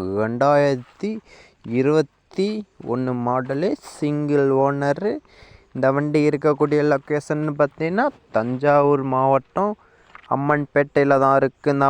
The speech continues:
வண்டி. பாருங்க, இந்த வண்டி மாடல் ரெண்டாயிரத்தி இருபத்தி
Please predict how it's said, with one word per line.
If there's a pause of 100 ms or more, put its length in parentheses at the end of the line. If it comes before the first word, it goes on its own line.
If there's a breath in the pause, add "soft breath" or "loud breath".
(100)
வண்டி. (260)
பாருங்க, (160)
இந்த
வண்டி (140)
மாடல் (220)
ரெண்டாயிரத்தி (380)
இருபத்தி